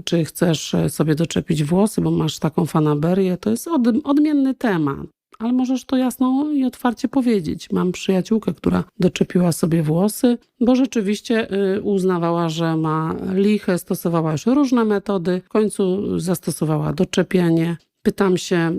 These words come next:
bo teraz ma jakieś problemy z tymi włosami, pytam się, czy je zdejmiesz, czy wrócisz do naturalnych. No to jej, jej odpowiedź jest taka: „Żartujesz? Jakie ja mam teraz powodzenie?” Więc dla każdego coś innego jest ważne. Rób, jak uważasz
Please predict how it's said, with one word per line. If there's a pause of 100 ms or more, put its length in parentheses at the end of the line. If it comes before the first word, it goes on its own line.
bo
teraz
ma
jakieś
problemy
z
tymi
włosami,
pytam
się,
czy
je
zdejmiesz,
czy
wrócisz
do
naturalnych.
No
to
jej,
jej
odpowiedź
jest
taka: (460)
„Żartujesz? (100)
Jakie
ja
mam
teraz
powodzenie?” (220)
Więc (100)
dla
każdego
coś
innego
jest
ważne. (360)
Rób,
jak
uważasz